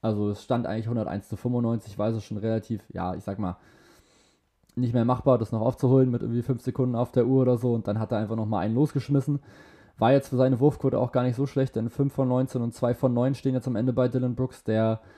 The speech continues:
anscheinend mit den Pfiffen von den Golden State Warriors Fans nicht so richtig mit klarkam, hatte ich so ein bisschen das Gefühl, der vielleicht dann auch zu viel machen wollte. Neunzehn Würfe für ihn ist sehr, sehr viel.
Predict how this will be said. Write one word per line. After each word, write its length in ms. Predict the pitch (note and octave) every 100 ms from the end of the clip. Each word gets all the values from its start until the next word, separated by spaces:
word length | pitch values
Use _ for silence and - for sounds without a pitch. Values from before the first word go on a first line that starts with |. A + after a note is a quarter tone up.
| - - -
anscheinend 440 | - B2 - C3+ E3
mit 120 | D3+
den 100 | D3
Pfiffen 320 | - D#3 F#3
von 180 | F3 D3
den 120 | C#3
Golden 200 | C3 C3
State 220 | C3 B2+
Warriors 300 | A#2 B2+ C3
Fans 280 | - C3+ C#3+
nicht 120 | C3
so 80 | B2+
richtig 260 | B2+ - C3+
mit 140 | C3+
klarkam, 500 | - B2 - D3+ F3+ -
hatte 180 | B2 B2+
ich 60 |
so 80 | C#3
ein 80 | C3
bisschen 180 | B2+ C3
das 160 | B2
Gefühl, 340 | B2 - C#3 D3+
der 300 | B2+ B2 A#2+
vielleicht 400 | - B2 B2 -
dann 80 |
auch 120 | G2 -
zu 120 | A#2
viel 220 | - C#3+
machen 260 | C#3 C#3 B2
wollte. 260 | C3 C3
Neunzehn 400 | B2+ B2 C3+ C3
Würfe 200 | A#2+ A#2
für 140 | A2 B2
ihn 100 | G2
ist 180 | A2
sehr, 160 | A2 C3+
sehr 160 | C#3 C3
viel. 300 | D3+ D3